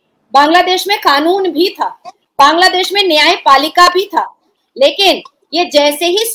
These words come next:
so called जिहादी student protest लेकर के निकले, army पुलिस officers रोड पर खड़े होकर के तमाशा देख रहे थे, और संविधान,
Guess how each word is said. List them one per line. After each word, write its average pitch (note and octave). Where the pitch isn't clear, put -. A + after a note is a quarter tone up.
so E4
called F4
जिहादी C#4
student G4+
protest D#4+
लेकर D#4
के F#4
निकले, D4
army E4+
पुलिस A#4
officers G#4
रोड F4
पर G#4+
खड़े E4+
होकर F#4
के G4
तमाशा D4
देख D4
रहे C4+
थे, D#4
और F#4+
संविधान, F#4+